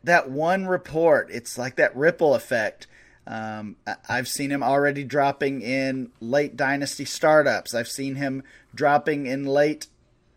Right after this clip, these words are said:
uh, rookie drafts. And I've certainly seen him dropping in redraft leagues.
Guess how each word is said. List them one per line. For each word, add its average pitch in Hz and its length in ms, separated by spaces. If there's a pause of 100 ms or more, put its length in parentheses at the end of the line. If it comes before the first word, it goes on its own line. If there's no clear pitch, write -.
(160)
uh, 123 280
rookie 165 460
drafts. 110 560 (220)
And 120 120
I've 120 80
certainly 170 540
seen 135 300
him 131 220
dropping 123 560 (340)
in 127 300
redraft 156 720
leagues. 120 460